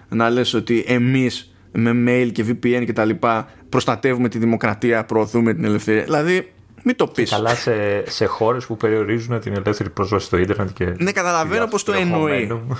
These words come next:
Speaker 1: Αλλά μην το
Speaker 2: Περιεχομένου.
Speaker 1: πεις. Μην το, άστο, το ρημάδι.
Speaker 2: Κάντο. <laughs> Κάντο και άστο.
Speaker 1: Και το σκάλωμα που φαίνεται, ενώ δεν διευκρινίζεται, το, δε-, δεν το λέει τόσο συγκεκριμένα η Apple, μάλλον, μάλλον έφαγε σκάλωμα με το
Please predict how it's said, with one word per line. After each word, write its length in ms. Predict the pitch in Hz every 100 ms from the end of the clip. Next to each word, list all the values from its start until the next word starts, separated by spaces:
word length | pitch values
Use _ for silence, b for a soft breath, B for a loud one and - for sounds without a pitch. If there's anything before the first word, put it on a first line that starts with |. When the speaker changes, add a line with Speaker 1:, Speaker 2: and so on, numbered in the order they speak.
| -
Speaker 1:
Αλλά 260 | - 156 165
μην 220 | 196 226
το 140 | 208 202
Speaker 2:
Περιεχομένου. 280 | - 233 160
Speaker 1:
πεις. 280 | - - - B B B B B -
Μην 240 | 240 294 285
το, 80 | - 254
άστο, 280 | 247 - 180 -
το 140 | 123
ρημάδι. 440 | 113 120 135 135
Speaker 2:
Κάντο. 400 | 131 120 95 85 - B B
<laughs> 340 | B B 127 -
Κάντο 300 | 123 139 143
και 120 | 139
άστο. 340 | 143 - 123 - 208 - 240 - - - - B B B B B B B _ - _ _ _ _ _ _ -
Speaker 1:
Και 360 | - 190 170 - -
το 120 | 175
σκάλωμα 480 | - 220 254 233 196
που 60 |
φαίνεται, 520 | 170 208 190 175 156 123
ενώ 180 | 170
δεν 100 | 185
διευκρινίζεται, 580 | 196 190 190 165 139 135
το, 200 | 113 113
δε-, 140 | 131 131 131 -
δεν 160 | 139 151
το 100 | 165
λέει 160 | 147
τόσο 200 | 139 131
συγκεκριμένα 420 | 120 117 110 107 101
η 120 | 101
Apple, 80 | 160
μάλλον, 560 | 175 180 202 180 165 180
μάλλον 500 | 175 160 151 135 202
έφαγε 280 | 214 185 151
σκάλωμα 440 | 131 123 143 202
με 120 | 202
το 140 | 190